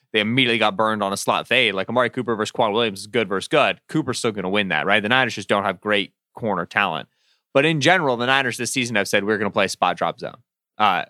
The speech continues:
because we have to," right? We just don't have the talent, uh, at corner to man up with guys. And I, I have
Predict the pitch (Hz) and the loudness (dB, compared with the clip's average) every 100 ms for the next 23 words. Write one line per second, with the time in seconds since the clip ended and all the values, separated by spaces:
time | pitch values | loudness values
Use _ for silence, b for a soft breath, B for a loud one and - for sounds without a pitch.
0 | - 123 120 101 113 110 - 117 - - | -6 -4 -2 -2 0 0 2 -2 -2 -16
1 | - - 110 110 120 113 120 123 98 98 | -16 -2 0 2 0 2 2 2 -4 -8
2 | - 110 95 76 _ _ _ - 101 - | -8 -4 -4 -6 _ _ _ 0 0 2
3 | 131 - - 131 110 101 95 - 110 107 | 0 0 -4 -4 -2 0 -2 -4 -2 2
4 | 107 95 87 92 - 60 - - _ _ | 2 2 -2 -6 -8 -8 -8 -12 _ _
5 | _ - 117 104 - 113 113 - 117 101 | _ 2 2 2 2 2 2 2 2 2
6 | 92 | -2